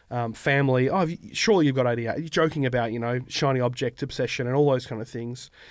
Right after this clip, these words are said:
Um, and it was, uh, I was still working at Illuminate before I'd kinda, you know, f-, finished for some time off, and,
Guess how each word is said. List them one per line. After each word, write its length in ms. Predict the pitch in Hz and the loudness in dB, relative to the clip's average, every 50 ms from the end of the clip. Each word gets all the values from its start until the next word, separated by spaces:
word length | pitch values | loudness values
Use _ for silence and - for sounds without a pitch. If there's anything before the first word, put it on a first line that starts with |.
| - - - - - - | -20 -20 -20 -20 -16 -4
Um, 360 | - 123 123 123 120 120 120 - _ _ _ _ _ _ _ _ _ _ - - - | -2 0 0 2 0 -2 -4 -8 _ _ _ _ _ _ _ _ _ _ -16 -6 -2
and 100 | 151 143 | 0 2
it 60 | 143 | 4
was, 320 | 139 147 135 127 - - - _ _ _ - - | 4 2 2 2 -2 -8 -10 _ _ _ -4 0
uh, 60 | 147 | 2
I 180 | 139 123 135 | 4 4 4
was 120 | 139 151 147 | 2 0 0
still 200 | - - 185 160 | 0 2 2 4
working 280 | 143 143 143 - 147 131 | 4 2 2 2 -2 -2
at 60 | 123 | 0
Illuminate 560 | 120 127 131 127 127 123 123 123 120 - - | 0 0 0 0 0 0 0 -2 -2 -4 -6
before 340 | - 123 - - 127 123 120 | -8 -6 -2 0 2 2 2
I'd 100 | 117 - | 0 -2
kinda, 280 | - 131 123 120 117 - | -2 -2 -2 -2 -4 -4
you 100 | 127 123 | -4 -4
know, 160 | 120 117 113 - | -4 -4 -6 -8
f-, 200 | - - - - _ | -14 -18 -18 -18 _
finished 320 | - - - 127 123 123 - | -16 -8 -4 -4 -4 -4 -4
for 100 | - 120 | -8 -8
some 160 | - 123 117 | -6 -6 -8
time 260 | - 127 123 120 120 | -4 -2 -2 0 0
off, 240 | 123 123 123 - - | -2 -2 -2 -4 -6
and, 180 | 120 120 120 | -6 -6 -8